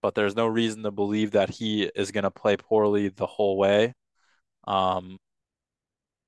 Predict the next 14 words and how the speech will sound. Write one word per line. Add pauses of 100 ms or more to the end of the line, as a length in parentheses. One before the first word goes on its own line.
(1300)
you
know,
their
rushing
attack
is
probably
the
reason
that
they
aren't
higher,
because